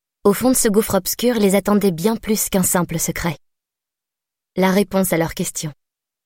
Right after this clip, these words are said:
La vérité. L'heure était venue de la découvrir. De cesser de croire aux histoires à dormir debout dont on les avait abreuvées depuis la naissance. De voir leur monde pour ce qu'il était. De reprendre ce qui leur était dû.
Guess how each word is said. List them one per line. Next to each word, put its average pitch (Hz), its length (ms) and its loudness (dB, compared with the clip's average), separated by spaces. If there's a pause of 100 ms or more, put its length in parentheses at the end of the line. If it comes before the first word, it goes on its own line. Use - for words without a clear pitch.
(160)
La 175 140 2
vérité. 156 460 -2 (880)
L'heure 208 260 4
était 202 180 0
venue 190 280 2
de 170 60 -4
la 175 80 2
découvrir. 160 640 -6 (680)
De 202 120 2
cesser 240 280 2
de 196 100 2
croire 214 340 0
aux 180 60 0
histoires 196 420 2
à 185 60 2
dormir 190 380 2
debout 180 320 0
dont 175 200 0
on 180 40 0
les 175 160 2
avait 185 180 2
abreuvées 180 440 2
depuis 170 300 -4
la 170 100 2
naissance. 170 520 -2 (560)
De 202 100 2
voir 202 240 4
leur 190 180 4
monde 190 320 2
pour - 200 -8
ce - 100 -4
qu'il 175 240 0
était. 156 260 -2 (600)
De 185 140 4
reprendre 170 600 2
ce 175 140 -2
qui 175 160 0
leur 170 160 2
était 170 200 0
dû. 139 280 -6